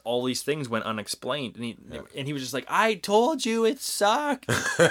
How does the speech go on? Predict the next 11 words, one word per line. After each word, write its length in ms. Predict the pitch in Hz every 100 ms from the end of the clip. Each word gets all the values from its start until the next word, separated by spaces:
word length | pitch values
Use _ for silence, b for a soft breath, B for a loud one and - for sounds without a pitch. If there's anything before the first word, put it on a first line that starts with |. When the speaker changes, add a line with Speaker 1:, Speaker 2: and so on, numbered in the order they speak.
| -
Speaker 1:
I 280 | 180 180 214
told 380 | 196 226 240 269
you 120 | 226
the 160 | 220 214
whole 360 | 202 233 247 240
time 460 | - 233 240 233
you 100 | 220
were 80 | 214
wasting 300 | 214 226 220
your 100 | 202
time." 440 | 196 202 208 190